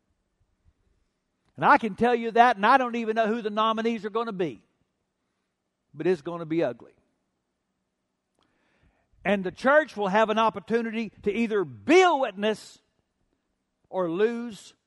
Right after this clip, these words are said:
our witness. And all the surveys say one of the top reasons why young people are leaving churches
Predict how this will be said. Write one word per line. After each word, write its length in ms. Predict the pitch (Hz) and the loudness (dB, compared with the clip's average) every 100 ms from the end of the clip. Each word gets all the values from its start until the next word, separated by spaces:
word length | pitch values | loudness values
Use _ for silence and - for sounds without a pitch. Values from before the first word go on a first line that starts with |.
| _ _ _ | _ _ _
our 180 | 175 175 | -4 -4
witness. 640 | 156 - 120 101 - - _ _ _ _ _ _ _ _ _ _ _ _ _ _ _ _ | -6 -10 -16 -20 -20 -20 _ _ _ _ _ _ _ _ _ _ _ _ _ _ _ _
And 100 | 131 | -4
all 220 | 156 208 | -2 0
the 100 | 208 | -2
surveys 640 | 190 220 220 175 156 139 - | -4 -2 0 2 0 0 -8
say 240 | 160 147 | -6 -6
one 180 | 151 165 | -6 -10
of 80 | 139 | -12
the 80 | |
top 480 | 135 - 208 269 - | -16 -10 -4 -4 -4
reasons 400 | 220 208 127 127 | -6 -6 -6 -10
why 140 | 147 139 | -6 -6
young 320 | 131 196 196 | -4 -6 -6
people 320 | 208 190 175 | -8 -8 -8
are 100 | 139 | -8
leaving 340 | 135 190 196 | -6 -6 -6
churches 600 | 175 190 175 - 123 113 | -8 -8 -8 -10 -20 -20